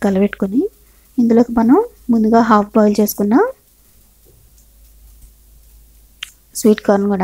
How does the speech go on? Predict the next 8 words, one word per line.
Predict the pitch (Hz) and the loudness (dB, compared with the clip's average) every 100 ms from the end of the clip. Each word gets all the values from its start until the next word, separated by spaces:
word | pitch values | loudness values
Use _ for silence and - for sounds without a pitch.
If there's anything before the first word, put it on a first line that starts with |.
| 175 | -6
యాడ్ | 175 | -8
చేద్దాము. | 180 175 185 277 427 - - - - | -10 -8 -6 -4 -6 -10 -20 -14 -4
అలాగే | 214 214 208 | 0 0 0
నేను | 202 | -4
ఇందులోకి | 196 202 220 | -4 -6 -6
ఒక | 214 - | -8 -8
స్పూను, | - 196 285 523 - - _ _ _ _ | -8 -4 -2 -4 -8 -20 _ _ _ _
ఆ, | - | -8